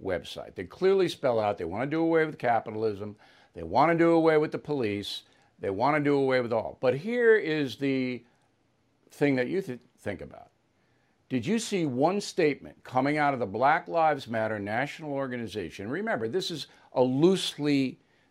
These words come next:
these are coalitions here. There isn't a headquarters in Washington. There isn't one central president like the N double A C P. Did you see one statement coming out of any Black Lives Matter precinct that condemned the looters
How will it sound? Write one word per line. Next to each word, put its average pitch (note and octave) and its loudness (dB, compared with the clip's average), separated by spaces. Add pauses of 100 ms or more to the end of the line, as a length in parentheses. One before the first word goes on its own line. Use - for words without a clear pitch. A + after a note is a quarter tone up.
(140)
these C#3+ -4
are D#3 0
coalitions D#3+ 4
here. - -14
There A#2+ -2
isn't E3+ 0
a C#3 -2
headquarters B2 -4
in A2+ -6
Washington. F2 -10 (240)
There - -8
isn't - -10
one D3+ 0
central A#2+ -2 (360)
president F2 0 (200)
like G2 -4
the G2+ -6
N G2+ -6
double G2 -4
A F#2 -6
C F2 -16
P. - -14 (440)
Did C#3 -2
you B3 0
see B3 -2
one F#3+ 2
statement B2+ -2
coming B2 -4
out A2+ -2
of A2+ -2
any E3 -2
Black C3+ 0
Lives B2 -2
Matter A2+ -4
precinct - -12 (400)
that - -2
condemned C3 0
the C3+ 0
looters C3+ -4